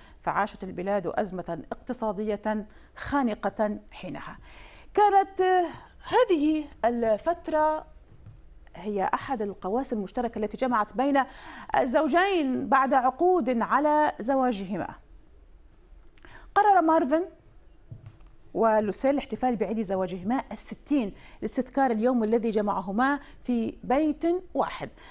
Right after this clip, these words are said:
تزوج الاثنان في عام ألف وتسعمائة وستين، وكانت لوسيل في الثانية والعشرين من عمرها، بينما يكبرها مارفن بنحو سبع سنوات، أي في التاسعة والعشرين،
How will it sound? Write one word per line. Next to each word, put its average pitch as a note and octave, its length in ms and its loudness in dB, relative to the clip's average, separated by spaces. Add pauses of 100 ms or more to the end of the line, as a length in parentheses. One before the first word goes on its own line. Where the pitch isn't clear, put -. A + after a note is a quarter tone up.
(140)
تزوج F#4 420 4
الاثنان E4 580 2
في B3+ 200 -2
عام A#3+ 500 0 (380)
ألف F#4+ 300 2
وتسعمائة D4+ 840 2
وستين، C#4+ 720 -2 (520)
وكانت G#3+ 760 0
لوسيل A#3+ 360 -2
في - 80 -14
الثانية A3+ 360 -2
والعشرين G3 440 -4
من F3 80 -6
عمرها، B3+ 540 0
بينما A3 460 0
يكبرها F4 580 0
مارفن A#3 400 2 (300)
بنحو A#3 340 -2
سبع - 280 -4
سنوات، G3 560 -2
أي F#3 220 -4
في F#3+ 140 -12 (180)
التاسعة B3+ 520 0
والعشرين، F#3 460 -2